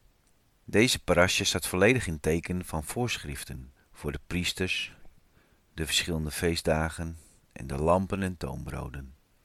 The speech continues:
Het lezen van deze voorschriften kan je het gevoel geven dat dit allemaal niet echt relevant meer is. Het is meer kennis die je tot je neemt, die helpen te begrijpen hoe het in die tijd aan toe ging.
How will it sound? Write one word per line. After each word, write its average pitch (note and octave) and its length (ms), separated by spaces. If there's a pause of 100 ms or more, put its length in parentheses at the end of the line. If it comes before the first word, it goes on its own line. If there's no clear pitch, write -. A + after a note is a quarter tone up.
(560)
Het - 200
lezen G2+ 380
van F#2 140
deze E2 280
voorschriften F2 840 (340)
kan D#2+ 140
je E2 80
het E2+ 120
gevoel F#2+ 380
geven E2+ 560 (300)
dat D#2 180
dit E2 180
allemaal D#2+ 400
niet F2+ 240
echt - 220
relevant G2+ 560
meer F#2 200
is. - 420 (720)
Het - 140
is G#2 100
meer A2 200
kennis B2+ 320
die F2+ 140
je F2 120
tot F#2+ 180
je - 100
neemt, C#2+ 500 (240)
die C#2+ 140
helpen F#2+ 400
te - 100
begrijpen E2+ 640
hoe D#2+ 180
het D#2+ 120
in C#2+ 160
die E2+ 200
tijd E2+ 320
aan E2+ 100
toe D#2 180
ging. C2 340